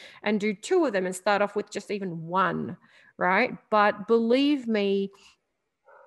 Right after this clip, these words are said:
uh, in order to change or, or shift, right, you have to make different life choices. You have to implement,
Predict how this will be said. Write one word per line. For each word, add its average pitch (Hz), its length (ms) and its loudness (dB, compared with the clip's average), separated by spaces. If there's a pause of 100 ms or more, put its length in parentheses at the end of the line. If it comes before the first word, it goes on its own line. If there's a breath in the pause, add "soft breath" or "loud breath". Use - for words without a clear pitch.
(480)
uh, 202 260 2
in 214 220 0
order 269 260 2
to 233 400 -6
change 233 960 -2
or, 185 400 0
or 180 260 -4
shift, - 840 -2 (200)
right, 165 440 -2 (560 soft breath)
you 240 280 0
have - 520 -2
to - 80 -8
make 185 220 -4
different - 360 -10
life - 320 -6
choices. - 480 -10
You 220 160 0
have - 460 0
to - 100 -10
implement, 175 440 -6